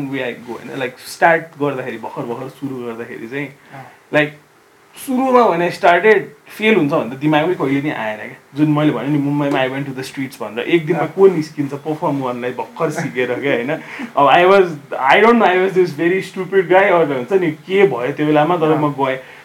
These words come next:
Speaker 1: फेल हुन्छ भने त माइन्डमा छँदै थिएन क्या। Like,
Speaker 2: अँ।
Speaker 1: आयो, म गरिदिन्छु भन्ने टाइपको क्या।
Speaker 2: अँ।
Speaker 1: अनि तर, वाह,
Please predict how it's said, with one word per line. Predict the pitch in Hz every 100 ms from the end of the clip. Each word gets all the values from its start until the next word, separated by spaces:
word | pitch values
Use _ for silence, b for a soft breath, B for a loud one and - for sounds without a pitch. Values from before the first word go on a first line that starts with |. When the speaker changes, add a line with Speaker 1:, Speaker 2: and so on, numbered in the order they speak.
| -
Speaker 1:
फेल | 220 247
हुन्छ | 202 165
भने | 170
त | 143
माइन्डमा | 156 180 185
छँदै | 180 156 175
थिएन | 170 127
क्या। | 127 151
Like, | - _ 120
Speaker 2:
अँ। | 131 120
Speaker 1:
आयो, | 120 160 196
म | 143
गरिदिन्छु | 131 131 127 120 143
भन्ने | 107 107
टाइपको | 120 113 113
क्या। | 135 151 - - 120
Speaker 2:
अँ। | 110 -
Speaker 1:
अनि | 123 135 127 _ _ _ _ _ _ _ _ _ _ _ 175
तर, | 180 190 156 - -
वाह, | - 220 - -